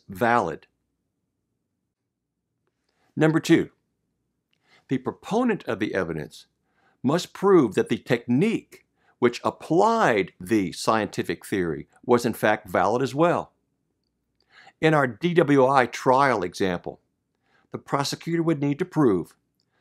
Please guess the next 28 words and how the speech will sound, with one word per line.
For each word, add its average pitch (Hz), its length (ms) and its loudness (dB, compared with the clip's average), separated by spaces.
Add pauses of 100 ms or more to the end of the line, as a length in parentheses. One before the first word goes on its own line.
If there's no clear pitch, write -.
(120)
that - 100 -10
the 123 80 -4
procedures 123 880 -4 (340)
and 120 160 0
the 156 80 2
equipment 120 600 4
used 127 280 -2
by 143 140 2
the 170 100 -2
chemist 151 600 -2 (460)
to 139 100 -6
determine 135 680 -2
blood 127 460 0
alcohol 123 420 2
content 95 720 -6 (720)
were 160 100 -4
capable 160 720 -2 (480)
of - 160 -8
producing 143 600 2
a 147 120 0
result 147 600 2 (240)
that 131 100 -4
would 135 140 -4
be 135 160 -4
acceptable 120 880 -4 (340)
to 139 80 -6
the 117 120 -2
relevant 156 560 2